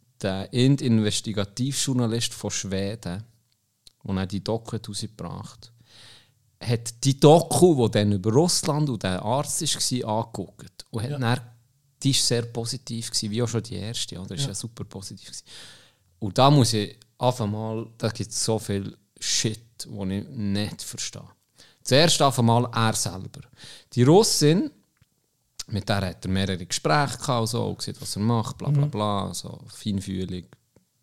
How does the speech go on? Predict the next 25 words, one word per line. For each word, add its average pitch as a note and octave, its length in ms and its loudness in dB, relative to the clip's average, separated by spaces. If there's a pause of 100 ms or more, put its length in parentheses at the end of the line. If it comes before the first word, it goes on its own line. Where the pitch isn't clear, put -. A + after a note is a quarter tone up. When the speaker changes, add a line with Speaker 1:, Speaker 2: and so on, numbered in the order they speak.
(180)
Speaker 1:
probiert F2 500 -10
sie, F2 240 -10
wie F2 100 -8
möglich F#2+ 360 -4
für - 200 -18
ihn - 100 -14
zu - 100 -12
klären, E2+ 340 -8
es E2 140 -14
passiert - 340 -10
nichts, G2 180 -4
es - 60 -16
kommt F2 180 -8
alles F#2 160 -8
gut, G#2+ 200 -4
so, G2 200 -2
so F#2 200 -8
ist - 220 -10 (140)
der - 80 -14
Vorgang. F#2+ 680 -2 (920)
Ähm, F#2 460 4 (800)
dann A#2+ 180 2
passiert A#2 380 -2
Folgendes. A#2 760 2 (2250)
Das A#2 500 -2